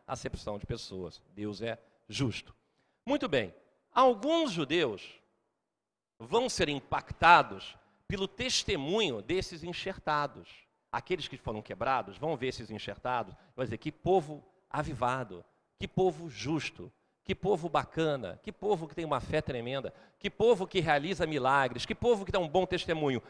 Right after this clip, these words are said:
Isso vai gerar o quê? Ciúmes. E por gerar ciúmes, o que que vai acontecer? Vão querer da seiva, vão querer ser enx-, reenxertados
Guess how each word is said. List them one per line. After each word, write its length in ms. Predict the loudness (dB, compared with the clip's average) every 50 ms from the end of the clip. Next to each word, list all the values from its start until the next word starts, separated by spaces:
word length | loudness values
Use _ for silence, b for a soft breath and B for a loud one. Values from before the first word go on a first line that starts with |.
| B B
Isso 220 | -2 -2 0 0
vai 120 | 0 0 0
gerar 260 | 2 2 4 4 4
o 60 | 2
quê? 280 | 4 4 4 4 4 2 -2 -14 -20 _ _ _
Ciúmes. 720 | -6 2 6 6 8 8 8 4 4 0 -4 -8 -10 -10 -12 -14 _ _ _ _ _ _ _ _ _ _
E 120 | -10 -10 -4
por 420 | 2 4 8 8 8 8 6 4
gerar 580 | 0 0 0 2 4 4 4 2 0 -2 -6 -10
ciúmes, 720 | -10 -8 -4 -2 0 2 2 2 2 0 -4 -10 -12 -16 -18 _ _ _ _ _ -10
o 80 | -8
que 180 | -4 -2 -2 -2
que 100 | 0 0
vai 120 | 2 2
acontecer? 600 | 2 2 0 -2 -2 -2 -2 -2 -4 -6 -8 -8 -10 -14 _ _ _ _ _ _ _ _ -20
Vão 360 | -8 2 4 6 6 6 4
querer 520 | 0 0 0 0 0 0 -2 -2 -4 -6 -10 _ _ _ _ _ _ _ _ _ _ _ _ _
da 180 | _ 2 2 2
seiva, 720 | 2 2 -2 0 0 0 0 0 -2 -4 -6 -6 -6 -8 -12 -18 _ _ _ _ _ _ _ _ _
vão 180 | -6 -4 -4
querer 320 | -4 -2 -2 0 0 -2 -2
ser 140 | -4 -4
enx-, 220 | -4 -4 -4 -4 -6
reenxertados 1600 | -4 -2 0 0 2 2 0 -2 -4 -4 -2 -2 -2 0 0 -2 -2 -2 -4 -4 -2 0 0 0 0 -2 -4 -6 -6 -8 -10